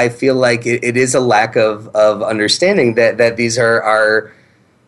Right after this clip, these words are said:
everything we're touching on here is something that, uh, that we've framed in a way that, that expresses, you know,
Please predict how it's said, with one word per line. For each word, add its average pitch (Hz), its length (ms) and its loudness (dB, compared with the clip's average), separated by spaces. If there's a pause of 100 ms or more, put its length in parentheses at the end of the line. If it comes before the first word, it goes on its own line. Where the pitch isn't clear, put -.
(360)
everything 202 360 0
we're 175 100 0
touching 196 400 -4
on 135 160 2
here 135 400 0
is 127 220 -4
something 135 360 -2
that, 120 200 2
uh, 113 240 -4
that 117 240 0
we've 117 240 -4
framed 143 400 -2
in 135 80 -2
a 120 80 0
way 110 260 2
that, 107 280 0
that 104 180 0
expresses, 113 800 -4
you 123 120 -6
know, 107 300 -4